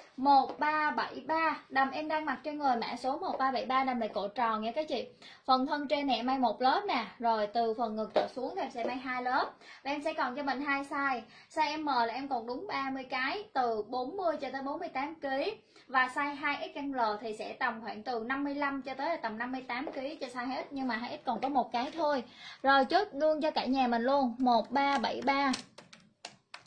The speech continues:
Sale ngay cho cả nhà mình còn giá là chín mươi chín ngàn đồng. Chị nào mình chưa có cái đầm này của em thì mình comment liền phía dưới, em tư vấn cả nhà nha. Một ba bảy ba kèm số điện thoại cho em là được. Chỉ có giá tiền là chín mươi chín ngàn đồng thôi.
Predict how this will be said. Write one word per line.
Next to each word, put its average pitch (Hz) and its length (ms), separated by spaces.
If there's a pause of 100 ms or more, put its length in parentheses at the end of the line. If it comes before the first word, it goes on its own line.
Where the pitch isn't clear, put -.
(400)
Sale 285 280
ngay 294 220
cho 294 100
cả 196 140
nhà 254 180
mình 233 160
còn 220 260
giá 240 200
là 294 140
chín 269 200
mươi 339 120
chín 269 140
ngàn 277 160
đồng. 208 240 (920)
Chị 226 160
nào 254 120
mình 262 140
chưa 311 160
có 285 180
cái 359 100
đầm 269 180
này 214 100
của 247 80
em 277 240
thì 269 60
mình 214 180
comment 226 300
liền 226 120
phía 269 120
dưới, 262 240
em 262 180
tư 254 180
vấn 254 220
cả 311 100
nhà 220 240
nha. 254 260 (100)
Một 240 320
ba 254 240
bảy 226 260
ba 262 200
kèm 220 260
số 285 120
điện 311 120
thoại 277 160
cho - 140
em 247 80
là 233 100
được. 220 300 (300)
Chỉ 220 200
có 339 80
giá 320 320
tiền 320 160
là 262 100
chín 285 220
mươi 381 120
chín 277 140
ngàn 349 140
đồng 233 240
thôi. 277 240